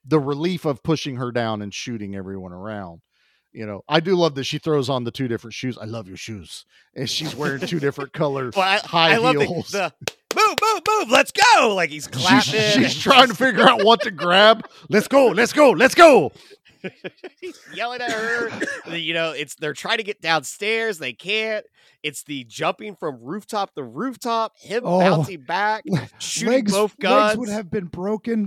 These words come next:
Speaker 3: but
Speaker 2: Oh,
Speaker 3: again, I
Speaker 2: definitely.
Speaker 3: don't care. <laughs>
Speaker 2: Like,
Speaker 1: Well, they
Speaker 2: there's
Speaker 1: just
Speaker 2: so
Speaker 1: tried
Speaker 2: much
Speaker 1: to go over that wall. It's so awkward when he jumps up on the wall. He's like, "Okay, it's good." And he has to lift her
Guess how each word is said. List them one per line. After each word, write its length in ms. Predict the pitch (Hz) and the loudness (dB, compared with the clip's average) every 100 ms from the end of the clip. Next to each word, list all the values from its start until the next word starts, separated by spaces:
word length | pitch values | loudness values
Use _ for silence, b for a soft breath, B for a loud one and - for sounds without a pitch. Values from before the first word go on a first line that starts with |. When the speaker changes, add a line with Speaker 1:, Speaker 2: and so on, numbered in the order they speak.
| 175 | -2
Speaker 3:
but 100 | 214 | 4
Speaker 2:
Oh, 140 | 262 | 4
Speaker 3:
again, 280 | 208 165 190 | 4 2 -2
I 180 | 156 196 | 0 0
Speaker 2:
definitely. 80 | 202 | 2
Speaker 3:
don't 180 | 202 180 | 0 0
care. 460 | 175 151 147 165 - | -8 -8 -8 -10 -10
<laughs> 60 | - _ | -18 _
Speaker 2:
Like, 160 | - - | -10 -4
Speaker 1:
Well, 140 | 196 | 0
they 80 | 190 | 2
Speaker 2:
there's 120 | 311 - | 0 2
Speaker 1:
just 140 | 269 | 4
Speaker 2:
so 80 | 214 | 4
Speaker 1:
tried 220 | 247 269 | 6 4
Speaker 2:
much 60 | 277 | 2
Speaker 1:
to 20 | 190 | 6
go 200 | 240 233 | 6 8
over 340 | 202 233 247 | 8 6 4
that 240 | 202 208 - | 0 0 0
wall. 640 | 135 139 151 175 208 233 | -4 0 4 6 4 2
It's 180 | 185 175 | -2 -6
so 360 | - - 190 247 | -4 2 2 2
awkward 520 | 170 180 208 240 254 | 0 -2 -2 -6 -6
when 100 | 190 | -6
he 320 | 147 202 190 - b b b b _ 104 - | -6 -8 -10 -14 b b b b _ _ -2
jumps 280 | 220 254 - | -2 -2 -2
up 180 | 226 - | -4 -2
on 220 | 180 208 | -2 -2
the 60 | 226 | -2
wall. 300 | 196 202 202 | 0 4 4
He's 120 | 165 | 2
like, 80 | 131 | -6
"Okay, 260 | 139 - 160 | -12 -8 -8
it's 140 | 135 | -6
good." 200 | - 160 b - | -4 -4 b -10
And 100 | 165 | -6
he 120 | 233 | -4
has 200 | 254 226 | -4 -4
to 180 | - 151 | -6 -8
lift 500 | 120 160 240 - - | -4 2 2 0 -8
her 400 | - 170 123 | -2 -2 -2